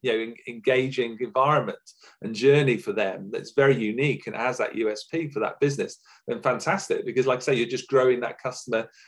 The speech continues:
And by the way, as I mentioned earlier, all those, all those metrics that, you know, they're not only converting at a higher rate, they're actually spending more, they're spending more time watching the shows, and actually therefore the lifetime value is higher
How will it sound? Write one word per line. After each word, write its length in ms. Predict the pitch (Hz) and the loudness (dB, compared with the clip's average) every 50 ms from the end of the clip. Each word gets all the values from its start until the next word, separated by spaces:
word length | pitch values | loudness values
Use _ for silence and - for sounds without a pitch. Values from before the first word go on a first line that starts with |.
| _ - | _ -4
And 140 | 127 123 123 | -2 0 4
by 140 | 131 131 131 | 6 6 8
the 80 | 131 | 8
way, 380 | 127 131 131 127 127 123 123 - _ _ - | 8 8 6 6 4 4 2 -2 _ _ -8
as 140 | 127 123 131 | -4 -2 0
I 40 | 120 | 0
mentioned 320 | 127 120 - - 147 151 | 0 -2 -4 -2 -2 2
earlier, 160 | 139 123 127 | 6 8 8
all 120 | 131 139 135 | 10 10 8
those, 260 | 131 127 123 123 127 | 8 8 6 6 6
all 160 | - 139 135 | 6 6 6
those 240 | 127 127 123 117 120 | 6 4 2 0 0
metrics 480 | 139 156 156 - - - 104 101 - - | -2 -4 -4 -4 -4 -4 -4 -4 -4 -2
that, 200 | 123 120 104 - | -2 -2 0 0
you 80 | 131 | -2
know, 60 | 120 110 | -4 -2
they're 100 | 123 127 | -2 -4
not 100 | 135 131 | -4 -4
only 140 | 131 117 | -4 -6
converting 520 | - - 110 120 139 147 147 139 110 104 - | -6 -2 2 4 4 4 4 2 -2 -6 -4
at 40 | 101 | -4
a 40 | |
higher 200 | 107 107 104 104 | -2 0 0 2
rate, 220 | 107 117 120 117 120 | 2 2 0 0 -2
they're 140 | 120 123 123 | -4 -6 -6
actually 180 | - - 113 | -8 -12 -16
spending 500 | - - - 143 143 139 127 120 110 107 | -12 -4 0 0 0 0 0 -2 -4 -2
more, 220 | 107 104 101 104 104 | 0 0 2 2 0
they're 80 | 117 | -2
spending 320 | 117 - - 123 123 117 123 | -4 -4 -6 -6 -4 -4 -2
more 200 | 135 139 127 135 | 0 0 0 0
time 440 | - - 127 120 113 107 104 104 | -2 -4 -4 -2 -2 -4 -6 -8
watching 320 | 101 - - - - 113 104 | -10 -12 -12 -12 -12 -8 -6
the 80 | 104 | -6
shows, 420 | 101 - 127 113 107 101 101 104 - _ _ - - - _ - | -2 0 2 4 4 4 4 2 -2 _ _ -20 -20 -14 _ -2
and 140 | 131 135 123 | -2 0 0
actually 280 | 117 - - - 123 | -2 -4 -4 -2 0
therefore 300 | 117 120 117 117 123 120 | 2 2 2 2 0 -2
the 60 | 117 117 | 0 0
lifetime 380 | 117 117 113 110 - 123 113 | 0 0 -2 -2 -4 -6 -2
value 240 | 110 123 135 139 107 | 0 0 2 2 0
is 140 | 101 98 - | -2 -4 -4
higher 280 | - 107 101 92 98 | -4 -4 -4 -4 -8